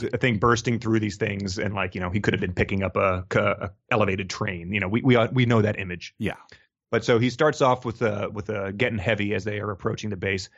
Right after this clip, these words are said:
Speaker 1: "As we sailed over the cratered and barren lunar surface, I was struck by a brief vision of Earth after the coming conflict. The battle had left our world ravaged and dead, as devoid of life and color as its own moon.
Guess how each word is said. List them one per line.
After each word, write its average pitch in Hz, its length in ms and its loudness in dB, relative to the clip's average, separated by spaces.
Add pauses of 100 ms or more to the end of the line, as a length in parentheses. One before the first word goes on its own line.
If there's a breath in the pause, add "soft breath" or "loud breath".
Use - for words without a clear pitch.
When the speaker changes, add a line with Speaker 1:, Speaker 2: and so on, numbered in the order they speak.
(120)
Speaker 1:
"As 104 120 -2
we 113 60 2
sailed 135 340 6
over 120 160 4
the 110 80 2
cratered 117 420 2
and 101 100 -2
barren 113 380 2
lunar 110 300 0
surface, 110 460 0 (220)
I 113 60 -2
was 107 100 -2
struck 123 320 0
by 110 120 -2
a 104 100 -4
brief 107 300 -8
vision 107 240 -4
of 101 160 -6
Earth 107 260 -2
after 107 180 -8
the 104 120 -4
coming 98 280 -2
conflict. 98 480 -2 (260)
The 113 80 4
battle 117 300 4
had 110 120 2
left 113 260 0
our 107 100 4
world 104 360 0
ravaged 110 420 0
and 104 140 -4
dead, 104 340 0 (240 soft breath)
as 117 140 0
devoid 120 340 4
of 107 100 2
life 110 280 2
and 110 100 -2
color 107 320 0
as 104 80 -2
its 107 160 -2
own 107 200 2
moon. 104 420 2